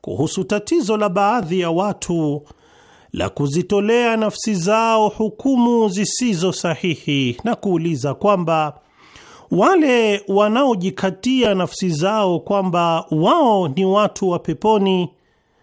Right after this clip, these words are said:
na wanaitakidi kuwa wana hadhi na malipo maalumu mbele ya Allah,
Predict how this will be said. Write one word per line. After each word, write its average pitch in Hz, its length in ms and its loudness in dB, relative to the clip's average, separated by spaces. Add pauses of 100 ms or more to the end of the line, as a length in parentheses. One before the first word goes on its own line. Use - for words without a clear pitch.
(280)
na 123 100 -8
wanaitakidi 180 800 -2
kuwa 233 320 2
wana 202 260 2
hadhi 247 800 0
na 214 140 0
malipo 196 680 0
maalumu 180 600 0
mbele 170 340 0
ya 151 140 -2
Allah, 151 600 0